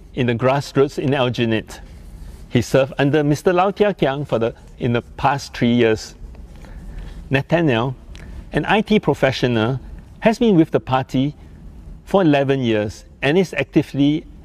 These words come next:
assisting Mister Pritam Singh in constituency work. Azahar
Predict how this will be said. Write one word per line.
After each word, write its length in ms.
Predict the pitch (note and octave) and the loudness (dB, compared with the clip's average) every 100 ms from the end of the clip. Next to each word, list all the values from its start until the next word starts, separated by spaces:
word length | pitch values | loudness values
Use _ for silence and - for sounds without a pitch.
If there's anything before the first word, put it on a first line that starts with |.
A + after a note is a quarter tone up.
| - | -8
assisting 460 | - - D#3 - D3 | -4 2 2 4 2
Mister 220 | D3 - | 4 2
Pritam 460 | F3 G3+ G3 E3+ D#3+ | 2 0 2 2 2
Singh 320 | - A#2 B2+ - | 0 0 -2 -2
in 120 | B2 | 0
constituency 800 | B2 A#2 C3 - A2 A2+ - A2 | 2 0 0 2 2 2 2 2
work. 380 | G#2 G2+ - - - - - - - - - - - - - - | 2 0 -4 -18 -18 -16 -14 -12 -14 -14 -14 -14 -16 -16 -18 -4
Azahar 680 | C3+ C3+ - C#3 C3 G#2 | 0 2 2 2 0 -2